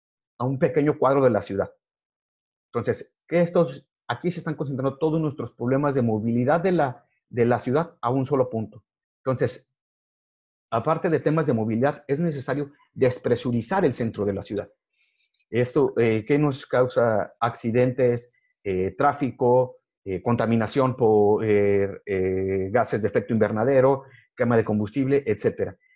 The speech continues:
Entonces, necesitamos democratizar la ciudad, ser, hacerla más accesible a la ciudad, que aparte de movilidad, eh, acercar, eh, acercar,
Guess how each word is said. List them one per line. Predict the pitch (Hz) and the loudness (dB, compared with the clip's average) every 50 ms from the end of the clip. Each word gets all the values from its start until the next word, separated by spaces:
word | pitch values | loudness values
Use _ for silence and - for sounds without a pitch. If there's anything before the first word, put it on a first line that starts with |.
| _ _ - | _ _ -4
Entonces, | 123 123 120 147 135 - 156 | -4 0 0 0 2 2 2
necesitamos | 139 131 - 135 110 - 120 - 147 151 165 156 | 2 2 0 -2 -4 -4 -2 -2 0 0 2 2
democratizar | 160 147 139 123 - - 139 120 - - 139 127 - 131 127 | 2 2 0 -2 -2 -2 -4 -4 -4 -10 -10 -6 -4 -2 0
la | 156 147 147 | 0 0 -2
ciudad, | 143 - 135 131 135 135 - - _ - - _ | 0 0 0 0 0 -2 -4 -14 _ -20 -20 _
ser, | - - - 139 131 135 143 151 - | -14 -6 -2 0 0 2 0 0 -2
hacerla | 127 110 - 151 143 165 165 | -4 -2 0 0 0 0 2
más | 151 143 139 - | 0 0 0 -2
accesible | 131 - 127 104 - 123 127 135 | -4 -6 -6 -8 -6 -2 -2 0
a | |
la | 123 117 107 | 2 0 0
ciudad, | - - 113 113 117 120 - _ _ _ _ _ - | -2 -2 -2 -2 -2 -2 -6 _ _ _ _ _ -4
que | 113 | -2
aparte | 107 - 151 143 147 190 165 | -2 0 0 0 2 2 2
de | 147 | 2
movilidad, | 131 120 110 113 117 113 117 120 123 131 151 - - _ _ _ _ _ | 2 2 0 0 0 0 0 0 0 0 -2 -2 -8 _ _ _ _ _
eh, | - 107 98 90 - - | -6 -4 -4 -4 -2 -2
acercar, | 117 117 110 - - 107 107 110 - - 151 175 185 190 170 120 - - | -2 -2 0 0 2 2 2 0 0 0 2 2 4 4 4 2 2 0
eh, | 110 107 104 104 101 101 101 101 101 101 101 101 98 98 _ _ _ _ _ - | 2 2 4 4 4 4 4 4 4 2 2 0 -2 -4 _ _ _ _ _ -6
acercar, | 107 110 - 120 110 - - 143 143 156 165 - - _ | -6 -2 -2 -2 -2 -2 -2 0 0 0 0 -4 -6 _